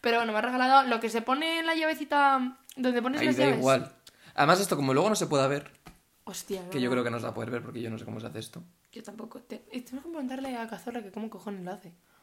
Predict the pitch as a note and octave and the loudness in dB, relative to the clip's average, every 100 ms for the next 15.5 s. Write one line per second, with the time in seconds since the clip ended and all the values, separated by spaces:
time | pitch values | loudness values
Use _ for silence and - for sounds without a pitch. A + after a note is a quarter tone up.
0 | _ _ _ - B2+ - - F3+ - E3+ | _ _ _ -6 -4 -2 -2 0 0 0
1 | E3+ D#3+ D#3+ D#3+ D#3 D3 D3 G3 G3 F#3+ | 0 -2 -2 -4 -6 -8 -8 -8 -8 -8
2 | F3 F#3 F#3 F3 E3+ E3+ _ _ C#3+ C#3+ | -8 -10 -8 -10 -12 -14 _ _ -8 -6
3 | C#3+ C#3+ D3 C3+ C3 C3 C3+ B2+ B2 A#3+ | -4 -6 -6 -8 -6 -6 -6 -8 -8 0
4 | A3+ F3+ - F3+ G#3 G#3+ G#3+ G3+ G#3 G3+ | 2 2 0 -2 0 2 0 0 -4 -2
5 | G3+ G#3 G#3 G#3+ G#3 G#3 G#3 G#3 F#3+ F#3 | 0 0 0 0 -2 -2 -2 -2 -6 -6
6 | F#3+ F#3+ G3+ G3 G3+ G#3 G3+ G3+ G3+ G3 | -6 -6 -8 -8 -6 -4 -2 -2 -4 -8
7 | G3 F#3+ F#3+ F#3 F3+ F3 F3+ F3 F3 F#3+ | -8 -8 -10 -10 -10 -12 -12 -14 -12 -12
8 | F#3+ G3 F3+ F3+ F3 C3+ C3 B2 B2 B2+ | -10 -10 -8 -8 -6 -6 -6 -6 -8 -6
9 | C3 C3 C#3 C3+ C3 C3 C3+ B2+ B2+ C3 | -6 -6 -8 -8 -8 -8 -8 -6 -6 -10
10 | _ _ _ _ _ - E3+ - D#3+ E3 | _ _ _ _ _ -4 -2 -2 -4 -6
11 | C#3+ C#3 C3+ C3+ C3+ C3 B2+ C3+ C3 C3 | -6 -10 -8 -10 -8 -8 -8 -6 -6 -6
12 | C3 - C#3+ - D3 C#3 - - - _ | -10 -14 -16 -14 -14 -12 -12 -14 -18 _
13 | - - - D#3+ - _ _ _ _ _ | -16 -10 -8 -8 -10 _ _ _ _ _
14 | - - _ _ _ _ _ _ _ _ | -18 -18 _ _ _ _ _ _ _ _
15 | _ _ - - - | _ _ -16 -16 -16